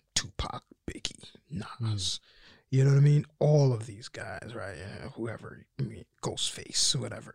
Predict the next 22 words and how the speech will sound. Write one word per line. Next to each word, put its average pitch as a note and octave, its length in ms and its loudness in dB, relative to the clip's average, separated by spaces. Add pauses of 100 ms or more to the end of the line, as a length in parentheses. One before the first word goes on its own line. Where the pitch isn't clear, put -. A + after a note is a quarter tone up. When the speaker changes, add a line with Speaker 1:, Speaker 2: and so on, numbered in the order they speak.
(120)
Speaker 1:
whoever, C3 380 -4 (1160)
you C#3+ 140 4
know. - 120 -6 (2250)
We C#3+ 140 6
have - 580 -4
to D3+ 100 -2
start - 540 2 (200)
making C3 500 2
room D3+ 540 4 (560)
Speaker 2:
Mm-hmm. A2+ 340 2
Speaker 1:
for C3+ 480 2 (420)
these C#3+ 240 4
rappers C#3 440 2
Speaker 2:
Your C3 80 6
top D#3+ 220 8
five C#3 260 8
can't C3+ 200 4
all A#2+ 120 4
be A#2+ 140 2
over G#2 200 -2
forty. G#2 420 -8 (260)
Speaker 1:
Right. G#3+ 320 8